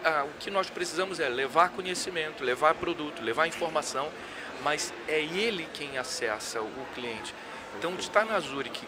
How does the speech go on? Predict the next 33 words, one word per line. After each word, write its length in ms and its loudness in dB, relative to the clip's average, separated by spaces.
tendo 280 -4
a 60 4
oportunidade 720 0
de, 40 -8
durante 380 0
muito 300 -4
tempo, 280 -6
ter 140 -2
sido 280 -2
corretor 360 -2
de 60 -2
seguros, 340 0
ah, 340 2
é 80 2
um 60 2
privilégio, 640 4
porque, 380 -4
de 120 -6
fato, 340 2
a 20 0
Zurich 280 -2
me 80 -8
permite 480 4
ser 280 2
quem 220 -4
eu 100 -2
sou, 340 0
ah, 220 0
nessa 300 -2
conexão 640 -2
com 60 -8
os 100 -8
corretores. 540 -2